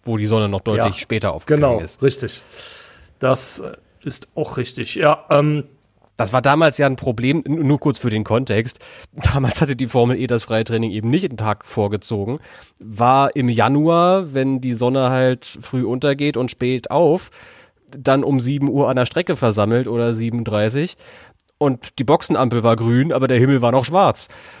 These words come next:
Speaker 1: Und das war die erste Hälfte von diesem Training wirklich stockfinster. Und die Autos,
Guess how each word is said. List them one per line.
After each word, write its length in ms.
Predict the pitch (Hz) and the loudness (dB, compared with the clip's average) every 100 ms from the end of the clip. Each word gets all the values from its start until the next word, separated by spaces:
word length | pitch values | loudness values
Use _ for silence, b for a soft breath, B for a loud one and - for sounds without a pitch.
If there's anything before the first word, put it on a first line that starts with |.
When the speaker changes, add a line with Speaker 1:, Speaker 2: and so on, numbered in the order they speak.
| B _ | B _
Speaker 1:
Und 480 | - 135 127 - 123 - | -2 0 0 -4 -12 -2
das 220 | 120 120 | -2 2
war 240 | 131 127 | 2 2
die 220 | 110 123 | -2 -2
erste 240 | 120 135 127 | -2 2 2
Hälfte 200 | 123 - | 0 0
von 180 | 139 120 | -2 -2
diesem 220 | 113 113 | -4 -6
Training 640 | 117 120 131 131 131 120 - _ | -2 0 0 0 0 -4 -10 _
wirklich 720 | 104 123 123 120 - - 65 _ - | -16 -8 -4 -4 -6 -14 -20 _ -4
stockfinster. 680 | - 139 156 180 - 101 - - - _ _ _ | -2 0 0 0 2 0 0 -12 -20 _ _ _
Und 180 | 139 117 _ | -4 -4 _
die 100 | 123 | -2
Autos, 560 | 110 117 127 117 - - | 0 2 2 0 -6 -12